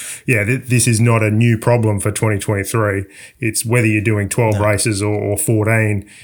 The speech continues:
Speaker 1: it's, uh, it's still an issue when you're spreading that little content over such a large period of the year.
Speaker 2: Yeah, obviously the twelve race thing does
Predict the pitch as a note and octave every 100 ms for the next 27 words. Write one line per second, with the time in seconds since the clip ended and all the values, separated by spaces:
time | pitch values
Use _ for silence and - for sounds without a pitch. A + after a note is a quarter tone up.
0 | - A2+ A2 - G#2 G#2 G#2 - B2+ G#2
1 | G2+ A2+ - G#2 G2 G2+ G2 - - A2
2 | G#2 G#2 G2+ A2 A2 G2+ F#2+ A2 G#2+ G#2+
3 | G2+ G2+ G2 G2 - G#2+ - F#2+ G2+ G2
4 | G2 - - _ - A2+ A2 G2+ F#2+ F#2+
5 | G#2+ F#2 - _ _ _ _ _ _ _
6 | _ _ _ _ _ - - - - -
7 | C#3+ A2+ D3+ D#3 A2+ C#3+ A#2 G#2 - -
8 | A#2 G#2 G#2 G#2 A#2 - A2 G2+ F#2+ G2+
9 | G#2 -